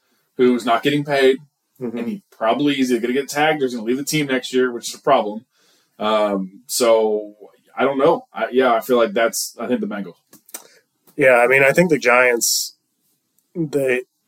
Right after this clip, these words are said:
Speaker 2: it was a magical run last year that nobody really saw coming. I think they're still a good team, but the,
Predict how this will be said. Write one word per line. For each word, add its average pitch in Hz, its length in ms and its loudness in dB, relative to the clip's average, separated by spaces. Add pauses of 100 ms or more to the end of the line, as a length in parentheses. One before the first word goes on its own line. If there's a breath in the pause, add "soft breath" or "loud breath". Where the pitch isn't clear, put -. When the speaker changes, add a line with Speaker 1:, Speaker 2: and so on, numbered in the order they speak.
(480)
Speaker 2:
it 147 80 6
was 139 160 6
a 131 80 2
magical 131 640 2
run 110 280 0
last 107 320 -6
year 139 240 -16 (380)
that 117 380 4
nobody 139 400 4
really 123 240 2
saw 113 200 0
coming. 117 440 -6
I 139 100 2
think 170 160 4
they're 147 140 4
still 135 220 0
a 123 40 0
good 117 220 0
team, 117 420 -2 (140)
but 120 260 4 (580 soft breath)
the, 120 520 4